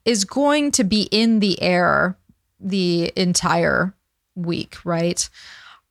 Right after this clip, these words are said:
Uh, as it gets to the south node placement, which is going to be on Wednesday, Wednesday, uh, the twenty-ninth. And then she'll go on to square Pluto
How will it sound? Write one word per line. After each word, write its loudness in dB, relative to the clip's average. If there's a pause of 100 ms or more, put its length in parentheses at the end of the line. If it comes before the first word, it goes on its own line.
Uh, -2
as 0
it -4
gets 0
to 2
the -2
south 0
node 2
placement, 0
which -4
is 0
going -2
to -4
be -2
on -2 (520)
Wednesday, 0 (360)
Wednesday, 0
uh, 0 (100)
the -8
twenty-ninth. -2 (960)
And 0
then 2 (460)
she'll -4
go 2
on 2
to 0
square 0
Pluto 0